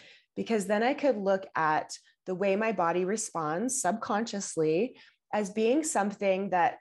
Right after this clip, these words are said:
is controlled by my nervous system and brain. And my nervous system was formed when I was a child. So these things, sometimes they've even had some really strange symptoms go on with my body that I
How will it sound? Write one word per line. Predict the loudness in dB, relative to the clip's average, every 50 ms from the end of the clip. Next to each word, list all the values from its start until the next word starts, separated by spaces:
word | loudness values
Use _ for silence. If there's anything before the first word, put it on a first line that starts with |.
| -6
is | -6 -6 -6
controlled | -8 -8 -8 -2 0 0 0 2 2
by | 2 2
my | 2 2 0
nervous | 0 0 0 0 0 0 -2 -2
system | -4 -4 -4 -4 -2 -2
and | 0 0 0 0
brain. | 2 2 2 4 2 2 2 0 -2 -2 -6 -12 -20 -20 -20 _ _ _ _ 0
And | 0 2
my | 4 4
nervous | 4 4 4 4 2 2 0
system | 0 -4 -4 -2 -2 0 2
was | 2 0 0
formed | -2 -4 -4 -2 -2 -2 -2
when | -2 -2
I | -2 -2
was | -2 -4 -4
a | -8
child. | -10 -6 -2 -2 0 0 -2 -4 -8 -10 -12 -8
So | -4 0 0 2 0 0 0
these | 0 2 2 2 2
things, | 2 0 0 2 0 0
sometimes | -2 -2 -2 0 -2 0 0
they've | 0 0 0
even | 0 0 -2 -2
had | -2 -4 -2 0 0 2 0 0 -4 -10 -20 -20 -20 _
some | -8 -6 -4 -2
really | 0 2 4 4 4 2
strange | 2 -2 -4 -4 -2 -2 0 -2 -2 -2 -4 -6 -8 -10 -12 _ _ _ _ -6
symptoms | -2 0 2 2 4 4 2 2 2
go | 2 2 4 4
on | 4 4 2
with | 2 0 0 -2
my | -4 -6 -2
body | 0 2 2 2 2 2 0 0 -2 -2 -4 -8 -12 -20 -20 -20 -20 _ -4
that | 0 2 2 4 4 2 2 0 -6 -12 -16 _ -4
I | -2 0 2 4 4 4 4 2 0